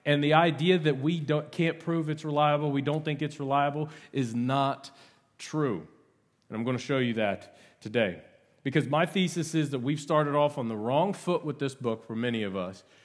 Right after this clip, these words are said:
started off on the wrong foot with this book, and that's created our aversion to read it. For many of us, we would come in and we sit here, and this is the only Bible we get is when we're in a row. Maybe you're one of the ones that are connected in a life group, and so you get the Bible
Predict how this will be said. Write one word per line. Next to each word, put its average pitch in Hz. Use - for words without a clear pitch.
started 127
off 131
on 123
the 107
wrong 143
foot 156
with 139
this 131
book, 107
and 123
that's 131
created 139
our 131
aversion 120
to 123
read 127
it. 95
For 151
many 170
of 160
us, 160
we 143
would 135
come 139
in 143
and 127
we 127
sit 151
here, 165
and 127
this 131
is 131
the 143
only 143
Bible 143
we 143
get 156
is 110
when 123
we're 123
in 120
a 120
row. 120
Maybe 175
you're 151
one 147
of 139
the 139
ones 139
that 139
are 135
connected 135
in 123
a -
life 151
group, 120
and 113
so 139
you 123
get 131
the 123
Bible 120